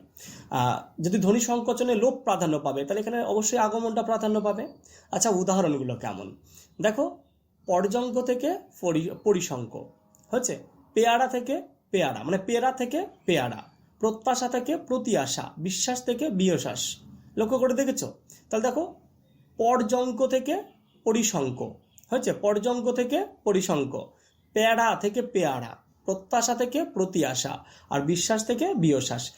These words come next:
এই ধরনের উদাহরণগুলো সবই কিন্তু ধ্বনি প্রসারণের উদাহরণ। তোমাদের হাতের কাছে যে বইগুলো আছে, সেগুলো খুলে দেখবে, সেখানেও তোমরা এই ধরনের কিছু উদাহরণ পাবে।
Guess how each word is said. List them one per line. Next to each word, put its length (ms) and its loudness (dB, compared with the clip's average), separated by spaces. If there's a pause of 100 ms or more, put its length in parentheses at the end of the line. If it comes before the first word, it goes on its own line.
(280)
এই 260 4
ধরনের 360 2
উদাহরণগুলো 680 0
সবই 260 -2
কিন্তু 280 -2
ধ্বনি 260 0
প্রসারণের 600 -2
উদাহরণ। 460 -2 (340)
তোমাদের 300 2
হাতের 300 -4
কাছে 200 0
যে 160 2
বইগুলো 400 0
আছে, 240 0
সেগুলো 340 -2
খুলে 240 -2
দেখবে, 280 -2
সেখানেও 340 -2
তোমরা 200 0
এই 200 2
ধরনের 320 0
কিছু 240 -2
উদাহরণ 500 0 (300)
পাবে। 280 0